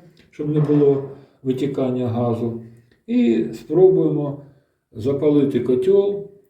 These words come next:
для того, щоб, е, коли вже прийде час опалювати, щоб у нас все було готове. Сьогодні у нас дванадцяте жовтня, цілий день іде дощ,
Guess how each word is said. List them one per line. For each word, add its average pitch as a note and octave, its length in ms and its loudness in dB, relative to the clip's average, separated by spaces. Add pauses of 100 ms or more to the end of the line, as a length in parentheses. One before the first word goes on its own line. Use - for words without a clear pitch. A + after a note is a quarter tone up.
(560)
для A#2+ 160 -2
того, C#3 320 2
щоб, A2+ 560 -4
е, - 540 -2 (140)
коли C#3 300 4 (180)
вже B2 140 2
прийде B2 340 2
час A#2 360 -4 (480)
опалювати, F3 520 0
щоб A#2+ 180 -6
у B2+ 40 -2
нас C#3+ 160 -4
все B2+ 220 -4
було B2 300 2
готове. A#2 500 -6 (520)
Сьогодні C3+ 340 -2
у B2 60 -2
нас A2+ 320 -4 (480)
дванадцяте C3+ 680 0
жовтня, G3 720 0 (420)
цілий C#3+ 320 0
день B2 220 2
іде A#2+ 300 2
дощ, - 360 2